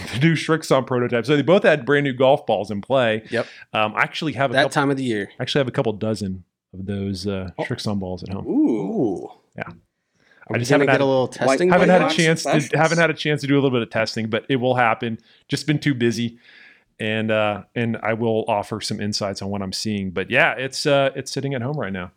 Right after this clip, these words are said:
Speaker 1: So we'll see what happens there. But Brooks, for sure, major signing. And yeah, I would say that's like a, probably a top ten gear story for this year.
Speaker 2: Yeah.
Speaker 3: Agreed.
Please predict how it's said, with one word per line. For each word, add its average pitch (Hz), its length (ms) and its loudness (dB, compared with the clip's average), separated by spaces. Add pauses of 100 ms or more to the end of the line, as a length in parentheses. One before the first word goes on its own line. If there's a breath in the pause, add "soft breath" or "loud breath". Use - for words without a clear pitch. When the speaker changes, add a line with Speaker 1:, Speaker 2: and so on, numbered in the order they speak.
(220)
Speaker 1:
So 95 220 -6 (540 loud breath)
we'll - 80 -8
see 151 160 2
what 151 100 4
happens 147 340 2
there. 143 180 4
But 131 200 0
Brooks, 170 360 2
for 139 200 -4
sure, 131 460 -4 (500)
major 143 320 0
signing. 123 600 -2 (560 loud breath)
And 143 600 0 (200)
yeah, 147 180 -6
I 180 60 0
would 180 160 2
say 180 240 0
that's - 480 -4
like - 140 -8
a, 120 80 -6 (560)
probably 165 220 -2
a 175 40 -2
top 127 300 -6
ten 147 200 0
gear 139 200 -4
story 95 280 -6
for 101 100 -10
this 101 200 -8
year. - 200 -10 (640)
Speaker 2:
Yeah. - 240 -2 (340)
Speaker 3:
Agreed. 127 460 -2